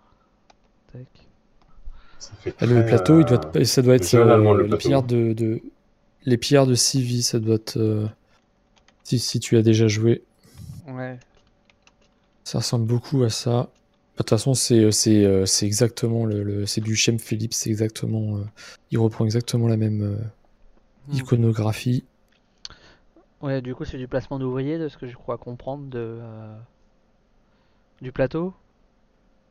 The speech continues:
Speaker 3: C'est ça, placement d'ouvriers, mais c'est un jeu, un jeu exclusivement solo.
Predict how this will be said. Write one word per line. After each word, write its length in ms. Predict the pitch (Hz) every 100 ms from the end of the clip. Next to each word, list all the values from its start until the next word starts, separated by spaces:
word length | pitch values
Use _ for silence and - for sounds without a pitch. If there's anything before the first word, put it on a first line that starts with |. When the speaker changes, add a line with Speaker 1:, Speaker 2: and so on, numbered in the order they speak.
| _ _ _ _
Speaker 3:
C'est 120 | - 127
ça, 220 | - 135
placement 280 | 135 120 143
d'ouvriers, 360 | 139 123 135
mais 80 | 165
c'est 180 | 131 -
un 120 | 120
jeu, 420 | 113 113 127 139 -
un 140 | 123
jeu 380 | 113 139 139 127
exclusivement 880 | 135 - - 151 127 117 127 165 165
solo. 720 | - - 156 139 127 143